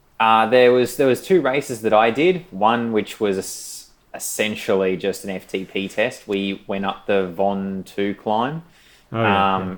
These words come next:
Speaker 1: which was, I think, forty-five minutes or something like that. And on Zwift, it's,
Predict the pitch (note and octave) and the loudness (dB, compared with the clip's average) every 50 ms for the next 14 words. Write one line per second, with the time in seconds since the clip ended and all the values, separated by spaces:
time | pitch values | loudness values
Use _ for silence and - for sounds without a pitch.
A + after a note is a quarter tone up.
0 | - - G#2 G2 F#2 - - G#2 G2 F#2 F2+ F2 - - - - - - A2+ G2 | -12 -10 -8 -8 -8 -6 -6 -4 -2 -2 -4 -4 -8 -10 -10 -12 -12 -12 -12 -12
1 | F2+ - - - G2+ G2 F#2 - - F#2 F2+ F2 F#2+ G2 G2+ - - - - - | -12 -10 -6 -2 -2 -2 -2 0 0 0 0 0 -4 -8 -8 -10 -12 -14 -16 -16
2 | - - - - A#2+ G#2 - G#2+ G#2 G#2+ G#2 G2 A2+ A#2 A#2+ - - - - - | -18 -20 -10 -8 -8 -6 -6 -6 -6 -6 -4 0 0 0 0 -2 -4 -12 -20 -20
3 | - - _ _ _ _ - G2 F#2+ F#2+ F2+ F2+ F2+ E2+ - - - - - _ | -20 -20 _ _ _ _ -2 -2 0 0 -2 -6 -8 -8 -8 -8 -10 -10 -14 _
4 | - G#2 G2+ G2+ F#2+ - F#2+ G2 F#2+ - - - - - - - _ _ _ _ | -8 -6 -6 -6 -8 -6 -4 -4 -4 -4 -6 -12 -20 -20 -20 -20 _ _ _ _
5 | _ _ _ _ _ _ _ _ _ - G2+ E2+ - - - - - - - | _ _ _ _ _ _ _ _ _ -12 -12 -12 -12 -12 -14 -14 -14 -16 -18